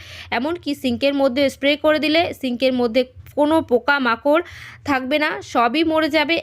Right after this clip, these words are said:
এই দেওয়ালে যে সমস্ত জায়গায় তোমাদের মনে হয় টিকটিকি থাকছে, এমনকি আমাদের যে রড লাইটটা আছে, সেই রড লাইটের নিচে টিকটিকি মশা প্রচুর থাকে, সে সমস্ত আর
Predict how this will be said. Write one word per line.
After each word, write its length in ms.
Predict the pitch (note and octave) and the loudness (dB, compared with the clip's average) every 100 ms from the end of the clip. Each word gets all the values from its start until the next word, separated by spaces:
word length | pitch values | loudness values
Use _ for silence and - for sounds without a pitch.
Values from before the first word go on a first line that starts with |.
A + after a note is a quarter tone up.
| - | -2
এই 220 | A#3 A#3+ | -2 -2
দেওয়ালে 540 | G3 A#3+ C#4 D#4+ D4 | 0 2 4 2 0
যে 100 | A3 | -2
সমস্ত 360 | A#3+ C#4+ D4 D#4+ | -6 -6 -4 -2
জায়গায় 360 | B3+ A3+ A#3+ | -2 0 -2
তোমাদের 340 | C4 C4 C4 C#4 | -2 -2 0 2
মনে 300 | A3 A#3+ E4 | 2 2 2
হয় 240 | D#4+ D#4+ D#4+ - - | 2 -2 -6 -18 -4
টিকটিকি 400 | E4+ E4+ - E4+ | -2 0 0 0
থাকছে, 560 | E4+ C#4 B3+ - D4 D4+ - | 0 -2 -4 -2 -2 -2 -4
এমনকি 600 | G#3+ A#3 E4+ F#4+ D#4 D4 | -6 -4 -4 -2 -2 0
আমাদের 440 | A3+ A3+ A#3 C4 G#3+ | 0 0 0 -2 0
যে 260 | B3+ C4+ C4+ - - | 0 0 0 -12 -6
রড 300 | G#3+ B3+ C4+ | 2 2 2
লাইটটা 360 | E4+ F4+ F4+ D#4 | 0 -2 -2 -2
আছে, 200 | C4+ C#4 | -2 -4
সেই 140 | C#4+ | -2
রড 240 | A#3 A3+ A#3+ | 0 0 0
লাইটের 320 | C#4+ D4 D4 | -2 -2 -2
নিচে 320 | B3+ B3 C#4 | -2 -2 -2
টিকটিকি 540 | C#4 B3+ - C#4+ D4 | -2 -6 -4 0 2
মশা 380 | C4+ A3+ A3+ C#4 | 4 2 0 -2
প্রচুর 360 | C#4 A#3 A#3 E4+ | -2 -4 -2 -6
থাকে, 300 | - D#4 D4+ | -4 -4 -4
সে 140 | D#4 G3+ | -4 -4
সমস্ত 360 | G#3+ A3 A#3 | -6 -8 -2
আর 280 | F4+ - F3+ | -2 0 -2